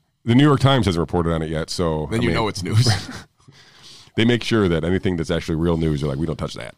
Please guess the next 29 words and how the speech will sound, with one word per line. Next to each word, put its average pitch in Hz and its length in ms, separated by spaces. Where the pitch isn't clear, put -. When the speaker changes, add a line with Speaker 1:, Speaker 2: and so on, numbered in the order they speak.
Speaker 2:
Oh. 76 100
Wait, 117 220
the 117 60
C 143 240
I 123 100
A 127 120
didn't 117 300
give 123 160
this 139 160
to 143 200
us? 151 200
Speaker 1:
Yeah. - 340
Speaker 2:
<laughs> - 100
Never 73 180
mind. 67 460
Speaker 1:
Um, 92 520
probably - 280
not 190 180
a 170 40
good 151 180
weekend 135 480
for 123 180
our 107 220
first 143 420
discussion, 87 480
though, 82 240
here. 87 340
Um, 85 380
Speaker 2:
Ugh. - 40